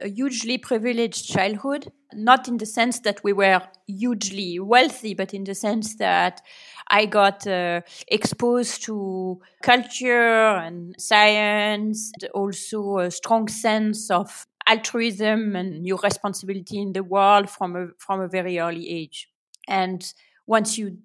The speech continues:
have that, then, you know, it stays with you. The one way in which it stayed with me from the very beginning is that because my mother was spending times in countries which were, uh, ravaged by civil war or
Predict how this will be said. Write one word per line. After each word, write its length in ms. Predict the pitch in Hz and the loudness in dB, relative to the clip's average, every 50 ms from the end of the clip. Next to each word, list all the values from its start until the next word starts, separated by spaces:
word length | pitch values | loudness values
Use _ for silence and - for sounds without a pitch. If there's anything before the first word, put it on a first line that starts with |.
| _ _ | _ _
have 300 | - - 233 240 233 208 | 0 4 4 4 4 6
that, 240 | - 180 185 185 185 | 6 6 6 4 2
then, 340 | 202 196 190 190 185 180 - _ _ _ _ | -2 -4 -4 -4 -8 -12 -14 _ _ _ _
you 120 | - - 196 | -6 -4 -4
know, 100 | 180 175 | -2 -4
it 120 | 180 180 | -4 -6
stays 340 | - - - 214 202 - 190 | -6 -2 -2 -2 -2 -4 -6
with 240 | 175 185 165 165 180 | -8 -8 -8 -8 -8
you. 220 | 185 165 143 - _ _ _ _ - | -10 -10 -10 -12 _ _ _ _ -10
The 80 | 220 226 | -4 2
one 240 | 226 302 320 392 381 | 4 4 4 4 4
way 140 | 381 359 320 | 2 2 2
in 120 | 269 254 | 2 2
which 200 | 254 247 - - | 0 0 -4 -6
it 60 | 214 | -10
stayed 320 | - - - 240 247 208 240 | -8 -6 -4 -4 -2 -2 -2
with 180 | 240 226 226 | -4 -2 -2
me 140 | 233 240 240 | -2 -4 -4
from 240 | - - 214 214 214 | -4 -4 -4 -2 -2
the 80 | 226 | -2
very 240 | 220 262 294 311 294 | -2 -2 -2 -2 -2
beginning 480 | 277 262 220 240 247 240 254 247 240 226 | -4 -6 -6 -6 -6 -6 -6 -6 -6 -8
is 140 | 190 185 - | -8 -8 -4
that 360 | 202 185 180 180 180 180 - _ _ - | -2 0 0 0 0 -2 -6 _ _ -6
because 260 | 220 220 277 277 277 | -4 -2 -2 0 2
my 160 | 277 254 240 | 2 4 4
mother 300 | 240 240 247 269 285 277 | 6 6 6 6 6 6
was 180 | 262 233 240 - | 4 4 2 0
spending 500 | - - 226 220 226 226 254 240 220 220 | -2 -2 -2 -2 -2 -4 -6 -6 -6 -2
times 480 | - 208 202 220 226 240 226 - - | 0 0 0 0 -2 -4 -8 -8 -10
in 360 | 214 196 190 190 185 185 185 - - | -10 -10 -10 -10 -12 -12 -14 -8 -6
countries 560 | 214 214 214 214 - - 247 233 226 196 190 | -4 -4 -4 -6 -8 -6 -6 -6 -6 -6 -8
which 240 | 196 190 - - - | -10 -12 -10 -8 -6
were, 240 | 190 185 185 180 - - - - | -4 -2 -2 -4 -6 -8 -6 -4
uh, 180 | 185 180 185 - | -4 -2 0 4
ravaged 400 | 196 196 196 214 214 202 202 196 | 4 4 6 4 4 2 0 -2
by 140 | 202 190 180 | -2 -2 0
civil 340 | - - - 190 208 202 190 | -2 -4 -6 -6 -4 -4 -2
war 160 | 196 190 202 190 | 0 0 2 0
or 120 | 185 | 0